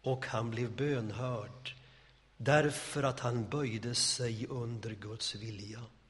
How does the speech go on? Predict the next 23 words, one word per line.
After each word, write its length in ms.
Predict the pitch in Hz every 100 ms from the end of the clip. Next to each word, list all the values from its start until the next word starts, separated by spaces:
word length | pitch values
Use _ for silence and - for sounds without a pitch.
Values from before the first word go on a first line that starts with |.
| - - _ _ _ - - - - - - - _ _
Fast 480 | - - 117 - -
han 120 | 120
var 140 | 117
son 800 | 110 - - 107 117 123 117 120 - - - -
lärde 500 | 123 143 147 139 139
han 180 | 151 143
sig 220 | - 139
lyda 540 | 139 131 95 92 113 113 110 - - - -
genom 540 | 98 98 120 127 131
att 160 | 127 135
lida. 500 | 131 - - - - - - - - - - - - - - -
Och 120 | - 110
när 400 | 113 135 151 147
han 300 | 135 143 139
hade 300 | 147 131 135
fullkomnats 1000 | - 151 127 - 139 131 139 139 127 -
blev 420 | 113 147 165 160
han 200 | 156 160
för 160 | - 151
alla 440 | 156 170 165 170
som 260 | - 160 113
lyder 420 | 123 131 127 127
honom 560 | 123 127 127 127 123